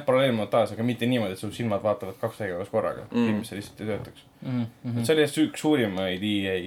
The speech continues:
Speaker 1: üllatusi minu jaoks.
Speaker 3: Mm, okei.
Speaker 2: E-, e-, ja ainsaid.
Speaker 1: Mis tuletab tegelikult meelde, et see otseselt ei saa üllatus olla, sest kas see oli kaks tuhat kuusteist või oli viisteist juba tegelikult ka tiisiti. Äh, ma ei tea, kas see oli E A omas, ma arvan, et see oli E A omas, peaaegu pidi olema.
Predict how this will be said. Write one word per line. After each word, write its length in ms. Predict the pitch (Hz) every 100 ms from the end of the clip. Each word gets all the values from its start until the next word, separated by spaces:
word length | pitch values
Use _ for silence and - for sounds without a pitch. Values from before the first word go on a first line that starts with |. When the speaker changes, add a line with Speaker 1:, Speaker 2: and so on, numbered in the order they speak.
| 92
Speaker 1:
üllatusi 320 | 95 - 92
minu 120 | 92 92
jaoks. 220 | 95 - -
Speaker 3:
Mm, 300 | 170 165 147 - 147
okei. 220 | 139 123 127 - _ _ _ - -
Speaker 2:
E-, 140 | 113 110 110
e-, 40 |
ja 140 | 117 110
ainsaid. 360 | 107 98 101 -
Speaker 1:
Mis 640 | - - - - - 120
tuletab 260 | 214 - 143
tegelikult 300 | 190 170 135
meelde, 220 | 151 151 113
et 60 | 127
see 80 |
otseselt 240 | 156 143 113
ei 80 | 151
saa 100 | 147
üllatus 380 | 170 127 -
olla, 160 | - -
sest 240 | 87 98 - _ _ _ _ _ _
kas 100 | -
see 80 | -
oli 60 | 165
kaks 120 | 196 -
tuhat 120 | -
kuusteist 640 | 190 185 - 127 120 117
või 60 | 131
oli 60 | 127
viisteist 520 | 160 147 110 104 -
juba 240 | 107 107 104
tegelikult 560 | 110 127 110 101 95 -
ka 140 | 135
tiisiti. 720 | 127 147 143 104 - 131 90 - - _ - - - -
Äh, 180 | - 98
ma 80 | 107
ei 60 |
tea, 80 | 127
kas 60 | 123
see 60 | 120
oli 80 | 127
E 80 | 107 92
A 40 |
omas, 280 | 95 92 -
ma 100 | 123
arvan, 80 | 107
et 20 | -
see 20 | 92
oli 80 | 92
E 20 |
A 40 | 92
omas, 160 | 95 - _ _
peaaegu 240 | 101 87 -
pidi 180 | 117 104
olema. 260 | 95 92